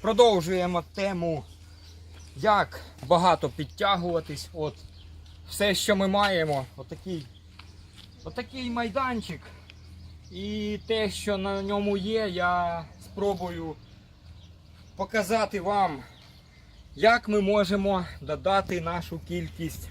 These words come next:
підтягувань. Що для цього потрібно? Якщо ви не дивились мій попередній ролик, то обов'язково подивіться, де я розповідав про цю частину. Це номер один, це є номер один. Якщо у вас заслабкий хват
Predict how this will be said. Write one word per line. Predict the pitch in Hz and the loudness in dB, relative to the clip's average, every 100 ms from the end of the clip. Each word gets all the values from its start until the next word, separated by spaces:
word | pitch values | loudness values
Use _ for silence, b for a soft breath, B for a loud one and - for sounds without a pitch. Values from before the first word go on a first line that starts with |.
| - | -4
підтягувань. | 151 139 - 175 147 127 110 98 B B B | -4 -6 4 4 4 -2 -6 -8 B B B
Що | - 220 214 | 0 4 4
для | 190 180 | 2 0
цього | 196 180 180 | 2 2 4
потрібно? | 170 170 160 120 110 | 0 0 -6 -6 -4
Якщо | 156 170 - 220 | -4 -4 -2 0
ви | 190 190 | 2 2
не | 185 | 2
дивились | 175 180 185 160 - | 2 2 2 0 -2
мій | 165 | -4
попередній | 151 165 196 220 233 226 220 | -2 -2 2 4 4 2 2
ролик, | 220 214 196 - | 2 2 -4 -6
то | 180 180 B B B 156 | -2 -4 B B B 0
обов'язково | 151 151 160 - 202 185 165 | 4 6 6 2 2 2 4
подивіться, | 175 160 160 127 - 120 | 4 2 -2 -4 -10 -6
де | 165 202 | -4 2
я | 175 160 | 4 4
розповідав | 151 - 147 147 180 190 | 2 -2 -4 2 2 2
про | 165 143 131 | 0 -4 -4
цю | 156 | -6
частину. | - 151 - 131 95 - - B B B B B B B - - - | -8 -8 -8 -10 -10 -14 -18 B B B B B B B -18 -14 -6
Це | 190 208 214 214 208 208 196 190 175 151 B | 2 4 6 8 8 8 8 6 4 2 B
номер | 175 202 190 185 | -2 2 4 4
один, | 160 170 131 - - | 4 0 -2 -8 -6
це | 156 | -2
є | 160 165 | 2 2
номер | 160 160 156 | 2 2 2
один. | 147 147 123 - B B B | 2 -2 -4 -8 B B B
Якщо | 143 175 - 233 208 | 2 2 2 2 4
у | 185 | 6
вас | 185 143 | 6 4
заслабкий | 160 - 170 - - 147 120 | 2 2 0 -2 -4 -4 -4
хват | 165 220 226 | 0 2 2